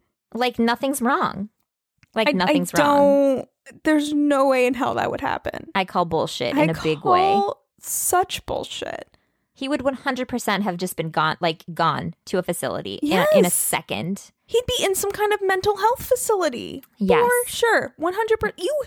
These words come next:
Speaker 2: hit a child. Another
Speaker 1: With
Speaker 2: child.
Speaker 1: a monster wrench.
Speaker 2: The biggest fucking wrench of, like, I don't
Speaker 1: It was
Speaker 2: think
Speaker 1: half his body.
Speaker 2: he need, he's dead, right?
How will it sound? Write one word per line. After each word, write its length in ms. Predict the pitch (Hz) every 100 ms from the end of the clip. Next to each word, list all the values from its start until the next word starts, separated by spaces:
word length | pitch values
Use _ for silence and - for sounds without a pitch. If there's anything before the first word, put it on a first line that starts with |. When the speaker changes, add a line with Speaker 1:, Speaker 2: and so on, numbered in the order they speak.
| -
Speaker 2:
hit 360 | - 392 494 494 403
a 60 | 392
child. 800 | - - 339 453 403 247 180 - _ -
Another 420 | 339 359 381 415
Speaker 1:
With 140 | 208 196
Speaker 2:
child. 600 | 403 403 440 247 - - _ _ _
Speaker 1:
a 80 | 226
monster 560 | 208 202 196 - 190 165
wrench. 640 | 151 80 185 - - - _ _ _
Speaker 2:
The 120 | 466 - _
biggest 440 | 466 427 440 -
fucking 280 | - 403 311
wrench 220 | 294 285
of, 140 | 262 -
like, 140 | 311 - - _ - -
I 200 | 381 480
don't 80 | 523
Speaker 1:
It 60 | 320
was 60 | -
Speaker 2:
think 60 | 254
Speaker 1:
half 140 | 277 302
his 120 | 254
body. 560 | - 196 277 160 214 - _ _ _ _ _ _ _
Speaker 2:
he 160 | - 427
need, 200 | 427 415 -
he's 320 | - 392 381
dead, 420 | - 359 622 339
right? 220 | 240 240